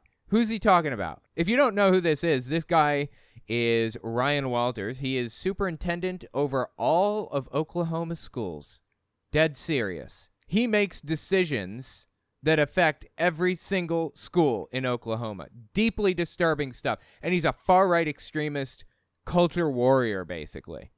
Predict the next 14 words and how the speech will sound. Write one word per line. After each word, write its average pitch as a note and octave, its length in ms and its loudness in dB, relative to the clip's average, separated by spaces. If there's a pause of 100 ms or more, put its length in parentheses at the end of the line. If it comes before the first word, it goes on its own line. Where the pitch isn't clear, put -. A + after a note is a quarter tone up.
(120)
And C#3+ 160 0
he, E3 240 2
uh, C3+ 120 -4
is C3 200 -4
apparently D3 500 -2
deeply C3+ 360 -4
disturbed B2+ 640 -4
by A2 480 -2 (160)
this B2 260 -8
alleged B2 880 -4
drag A#2 460 0
queen D#3 340 -4
running E3 320 -2
around. F3 500 -2